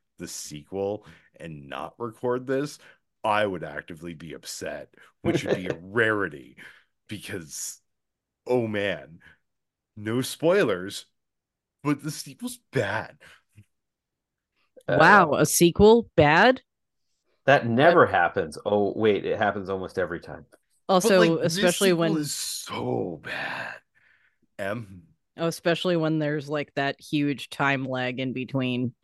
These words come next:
Speaker 3: It's like, "Oh, this is, like, a blatant cash grab. Got it."
Speaker 2: Yeah, I mean, yeah, having thirteen years bef-, between your movies is generally not a great idea, but hey, Indiana Jones tried it twice-ish.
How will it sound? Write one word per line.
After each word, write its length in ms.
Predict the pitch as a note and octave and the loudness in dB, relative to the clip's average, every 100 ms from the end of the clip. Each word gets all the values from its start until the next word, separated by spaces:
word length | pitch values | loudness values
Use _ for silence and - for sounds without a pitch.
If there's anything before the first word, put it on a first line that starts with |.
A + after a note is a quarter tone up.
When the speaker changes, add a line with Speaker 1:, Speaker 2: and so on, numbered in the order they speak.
| _ _ _ D3 | _ _ _ -2
Speaker 3:
It's 160 | D3 | 4
like, 280 | D3+ D3 - | 4 4 4
"Oh, 920 | A3 B3 A#3+ A3 F#3+ F3 D#3 C#3 B2+ A#2 | 6 8 10 10 10 8 8 4 -2 -4
this 200 | D3 F#3+ | 2 2
is, 100 | F#3+ | 4
like, 140 | G3 F#3 | 2 2
a 20 | |
blatant 380 | D3+ D#3+ C3+ C#3 | 2 2 0 -2
cash 260 | D3+ D3 | -2 -2
grab. 340 | - C#3 A#2+ A#2+ | -4 -4 -4 -4
Got 220 | C#3 A#2+ | -4 -2
it." 140 | G#2 - _ _ _ _ _ | -6 -14 _ _ _ _ _
Speaker 2:
Yeah, 360 | C#3+ D3+ B2+ A2+ | 8 10 10 8
I 120 | B2 | 6
mean, 260 | C3+ C3 B2+ | 6 6 6
yeah, 200 | A#2+ G#2+ | 6 6
having 240 | B2+ C#3+ | 2 2
thirteen 420 | - C#3+ - C#3+ | 2 0 0 -2
years 220 | A#2+ A2+ | 0 -2
bef-, 200 | G2+ - - | -4 -14 -14
between 260 | - A2 | -4 -2
your 240 | G#2 G2+ - | 0 -2 -4
movies 560 | G2 F#2+ F#2+ F2+ D#2 | -4 -2 -2 -6 -8
is 300 | F2+ E2 - - | -10 -12 -14 -18
generally 640 | - F#2 G#2 A2 F#2+ E2+ - _ _ - | -6 -4 -2 0 0 -2 -10 _ _ -8
not 300 | F2 F2 A#2 | -4 2 2
a 40 | |
great 220 | B2+ C3+ | 4 4
idea, 500 | C#3+ C#3 C3 C#3+ D3+ | 6 4 4 4 4
but 280 | C3+ G#2+ G#2 | 4 2 4
hey, 300 | D3 D#3+ E2 E2 | 6 6 4 -4
Indiana 400 | A2+ B2+ A#2+ G2+ | -4 0 0 0
Jones 340 | C3 C#3 G2 | 0 0 -2
tried 220 | G#2+ G#2+ | 0 0
it 160 | G#2 - | -2 -8
twice-ish. 1040 | - D#3 - - - _ _ - - - | -2 0 -2 -14 -20 _ _ -12 -12 -20